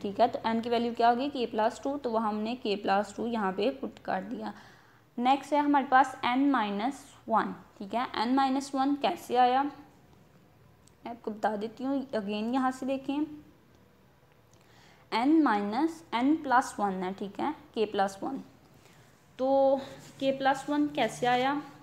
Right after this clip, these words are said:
k plus one ऐसे आया,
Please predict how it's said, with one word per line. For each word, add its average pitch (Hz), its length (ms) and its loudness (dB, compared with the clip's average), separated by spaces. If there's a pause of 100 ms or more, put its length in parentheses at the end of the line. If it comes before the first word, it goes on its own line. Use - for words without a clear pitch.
(2500)
k 254 280 2
plus 233 400 4
one 226 240 2 (120)
ऐसे 214 380 -4
आया, 208 480 0